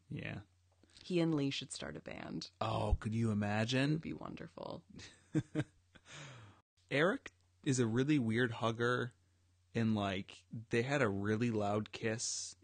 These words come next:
Speaker 1: and he kinda grosses me out.
Speaker 2: Their kiss was so loud.
Speaker 1: <laughs>
Speaker 2: Yeah, I wrote down "very smacky kiss."
Speaker 1: I said, "Passionate, loud kiss."
Speaker 2: Eric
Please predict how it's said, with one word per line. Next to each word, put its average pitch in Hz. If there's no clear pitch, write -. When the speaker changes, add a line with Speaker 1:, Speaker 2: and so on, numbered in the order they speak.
Speaker 1:
and 120
he 143
kinda 147
grosses 98
me 101
out. -
Speaker 2:
Their 226
kiss -
was 180
so 143
loud. 135
Speaker 1:
<laughs> -
Speaker 2:
Yeah, 147
I 147
wrote 147
down 139
"very 139
smacky 139
kiss." -
Speaker 1:
I 147
said, 120
"Passionate, 147
loud 101
kiss." -
Speaker 2:
Eric 214